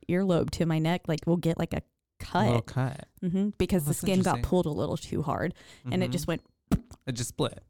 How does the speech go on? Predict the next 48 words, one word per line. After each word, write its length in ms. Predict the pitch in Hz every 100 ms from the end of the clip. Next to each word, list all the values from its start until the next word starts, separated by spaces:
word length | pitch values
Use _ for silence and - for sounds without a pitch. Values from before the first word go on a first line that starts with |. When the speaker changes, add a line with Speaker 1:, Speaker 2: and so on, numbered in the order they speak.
| 170
Speaker 1:
Mm-hmm. 140 | 226 339 _ _
Speaker 2:
Okay, 400 | 175 196 113 110 -
I 100 | 156
feel 180 | - 110
you. 240 | 104 110 135 _ -
I 100 | 147
think 240 | - 170
you 60 | 170
need 80 | 156
to 60 |
take 160 | 147 131
some 120 | 147
vitamins. 540 | 147 135 113 - - - _ _ - -
Speaker 1:
Yeah, 320 | - 208 185 180
probably. 320 | 208 214 170
Speaker 2:
<laughs> 60 | 180
I'm 160 | 175
just 300 | 147 147 -
kidding. 280 | - - 131 117 - - -
Speaker 1:
No. 240 | 196 185 170
Speaker 2:
<laughs> 340 | 185 - 214 -
Uh, 260 | - 139 143
no, 60 |
Speaker 1:
I 20 | 160 -
think 140 | -
Speaker 2:
I've 60 | 139
never 120 | 151
Speaker 1:
I 40 | 170
just 300 | 233 - -
am 180 | 208 185
too 180 | - 190
aggressive 460 | - 151 - 175
with, 160 | 175 170
like, 200 | 175 165 -
Speaker 2:
That's, 160 | - -
uh, 100 | 156 - -
who's 140 | 196
pulling 260 | - 202 202
your 120 | 190
ear, 200 | 147 170
Caitlin? 680 | 190 147 139 131 135 151 185 - _ _ _ _ _ _
Shout 280 | - - 117
out. 280 | 117 120 - -
Speaker 1:
<laughs> 180 | 214 - - - -
Speaker 2:
Um, 440 | - 131 123 117 117
never 160 | 120
mind. 200 | 120 110 - - -
Um, 440 | 135 135 135 127